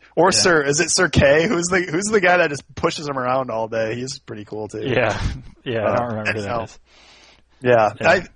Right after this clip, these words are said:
Speaker 1: very good movie.
Speaker 2: S-, yeah, s-,
Speaker 1: Awesome guy.
Speaker 2: surprisingly enough, when I was trying to come up with my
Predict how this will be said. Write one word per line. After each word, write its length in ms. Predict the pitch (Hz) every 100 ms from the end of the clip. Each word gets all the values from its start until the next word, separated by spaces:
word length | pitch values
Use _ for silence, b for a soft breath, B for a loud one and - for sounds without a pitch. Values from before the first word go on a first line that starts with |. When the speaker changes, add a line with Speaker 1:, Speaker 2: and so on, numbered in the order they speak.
| _ _
Speaker 1:
very 280 | 160 202 202
good 160 | 165 151
movie. 540 | 143 131 131 127 123 127
Speaker 2:
S-, 280 | - - -
yeah, 140 | 127 110
s-, 80 |
Speaker 1:
Awesome 360 | 139 139 - 127 -
guy. 180 | 95 98
Speaker 2:
surprisingly 520 | - 160 185 220 180
enough, 240 | 143 -
when 80 | 139
I 40 | 123
was 80 |
trying 180 | - 131
to 40 | 127
come 120 | 131
up 80 | 117
with 100 | 120
my 120 | 110